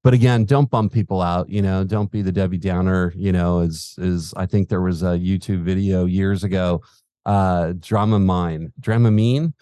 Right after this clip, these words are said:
but it was like a fun shtick on, you know, like, take this pill and,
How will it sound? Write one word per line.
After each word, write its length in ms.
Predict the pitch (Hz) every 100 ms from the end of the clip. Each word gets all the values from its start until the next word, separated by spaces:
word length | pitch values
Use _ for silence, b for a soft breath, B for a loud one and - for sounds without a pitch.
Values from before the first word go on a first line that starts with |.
| b _ _
but 120 | 113 107
it 60 |
was 240 | 104 98 104
like 180 | 95
a 140 | 101 90
fun 260 | 117 107
shtick 560 | 101 - - 98 95 - -
on, 500 | 92 90 90 87 87
you 100 | 92
know, 360 | 90 87 87 82 - -
like, 260 | 92 90
take 200 | - 107
this 180 | 104 -
pill 340 | 107 98 98
and, 300 | 90 80 82